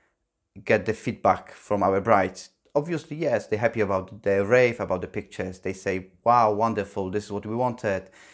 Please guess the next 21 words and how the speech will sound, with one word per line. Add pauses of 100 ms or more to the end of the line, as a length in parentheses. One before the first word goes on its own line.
(140)
They
rave
about
the
time
of
the
delivery
of
the
final
product. (360)
Uh,
they're
happy
how
we
do
it.
They're
happy,